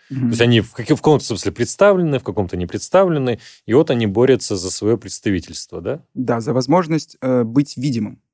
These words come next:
Speaker 2: Быть видимым.
Speaker 1: Да, то есть, э, то, что,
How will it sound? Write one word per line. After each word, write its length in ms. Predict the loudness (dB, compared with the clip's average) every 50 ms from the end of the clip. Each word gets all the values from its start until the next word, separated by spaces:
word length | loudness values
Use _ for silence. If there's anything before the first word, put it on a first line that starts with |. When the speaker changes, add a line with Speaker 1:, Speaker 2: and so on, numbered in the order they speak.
| _ _ _ -12
Speaker 2:
Быть 240 | -8 -8 -8 -8 -8
видимым. 440 | -12 -10 -10 -12 -14 -16 -18 -20 _ _ _ _ -10
Speaker 1:
Да, 320 | -8 -8 -6 -8 -10 -14 -10 -6
то 120 | -4 -2
есть, 260 | -2 -2 -4 -6 -6
э, 280 | -4 0 0 0 0 0 -2
то, 80 | -4 -6
что, 480 | -6 -8 _ -2 0 0 2 2 0